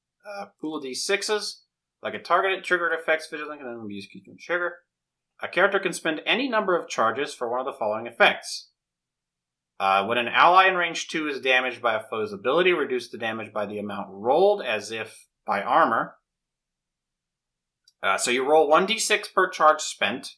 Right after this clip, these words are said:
picking the highest result. Uh, uh,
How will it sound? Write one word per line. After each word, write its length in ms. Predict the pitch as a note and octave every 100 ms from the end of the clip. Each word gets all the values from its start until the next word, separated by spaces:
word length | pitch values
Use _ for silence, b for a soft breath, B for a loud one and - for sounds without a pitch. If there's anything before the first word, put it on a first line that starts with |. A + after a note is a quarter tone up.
| _ -
picking 240 | A#2+ B2
the 80 | G#2+
highest 320 | G#2 A#2+ -
result. 460 | G3 A2+ A#2 - _ _ _ _ _ _ _ -
Uh, 320 | F2+ F2 F2 - _ _ _ _ _ _ _ _ _ _ _ _ _ B5 _ _ _ _ _ _ _ -
uh, 220 | F#2+ F#2+